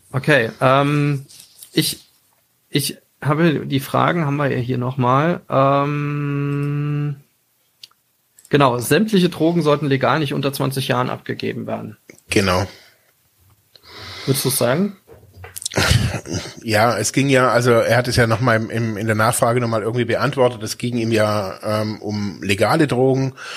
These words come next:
Speaker 2: Dahinter steht meines Erachtens so ein bisschen so die, auch die Gehirnentwicklung. Das heißt, dass man alles nach hinten verschiebt. Ähm, ist eine Frage, die jetzt mit der, mit der aktuellen Geschichte über Cannabis-Legalisierung eigentlich gar nichts zu tun hat,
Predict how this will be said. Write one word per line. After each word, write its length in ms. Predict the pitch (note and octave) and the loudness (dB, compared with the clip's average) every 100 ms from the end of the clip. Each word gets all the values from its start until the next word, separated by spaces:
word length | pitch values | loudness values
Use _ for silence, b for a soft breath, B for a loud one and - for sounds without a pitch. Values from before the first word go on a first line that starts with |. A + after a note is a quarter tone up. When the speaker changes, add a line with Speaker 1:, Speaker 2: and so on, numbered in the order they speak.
| B B B B B B B B - | B B B B B B B B -2
Speaker 2:
Dahinter 360 | A#2+ C#3+ C#3+ | 0 2 0
steht 340 | B2+ C3 C#3+ C#3 | 0 2 2 2
meines 240 | B2+ C3+ | 2 4
Erachtens 320 | A#2+ - C#3 | 2 2 2
so 80 | - | 2
ein 60 | B2+ | 2
bisschen 240 | B2 C3+ | 2 2
so 160 | B2 B2 | 4 4
die, 440 | B2 A2+ A2+ A2+ | 4 4 2 0
auch 140 | - A#2 | -2 -6
die 80 | |
Gehirnentwicklung. 1120 | G#2+ B2 D3+ E3 D3 B2 C3+ C#3 C3 C3 B2+ | -2 2 2 2 -2 -2 -2 0 0 0 -2
Das 120 | A#2+ - | -2 0
heißt, 220 | A#2 A#2 | 2 2
dass 140 | A#2 | -2
man 80 | A2+ | -2
alles 160 | A2+ A2+ | -2 -2
nach 120 | A2 | 0
hinten 280 | C#3+ D3+ C3 | -2 -2 -6
verschiebt. 720 | B2+ - B2+ A#2+ A#2+ - - | -6 -4 -4 -6 -8 -12 -12
Ähm, 920 | A2 A#2+ A#2+ A#2 A2+ G#2 - _ D2+ _ _ _ _ | -6 -2 0 0 -4 -10 -16 _ -20 _ _ _ _
ist 200 | G#2 B2+ | -6 -2
eine 80 | C3+ | 0
Frage, 360 | - A#2+ C#3 C3+ | 2 2 2 0
die 100 | B2+ | 2
jetzt 220 | B2 - | 2 2
mit 120 | B2+ | 2
der, 460 | B2 A2+ G#2+ G2 - _ _ _ | 4 4 2 -2 -8 _ _ _
mit 220 | B2 B2 | -6 -2
der 160 | B2 B2 | 0 0
aktuellen 720 | A#2 B2 A#2+ C#3+ D3+ B2+ A#2+ | -2 2 4 4 2 -2 -4
Geschichte 500 | A#2 - D3+ - C3+ | -4 -2 -4 -2 -2
über 260 | B2+ A#2 A#2+ | -2 -4 -2
Cannabis-Legalisierung 1120 | B2 A#2 B2 C#3+ C3 B2+ B2 A#2 A#2+ A#2 A2+ | 0 0 -2 -2 -4 -2 -2 -2 -4 -4 -2
eigentlich 240 | A#2 A#2+ | 0 0
gar 140 | - A#2+ | 0 -2
nichts 180 | A#2 | -2
zu 120 | - G2+ | -6 -6
tun 300 | A#2 E3+ F3 | -2 0 0
hat, 240 | G3+ | -4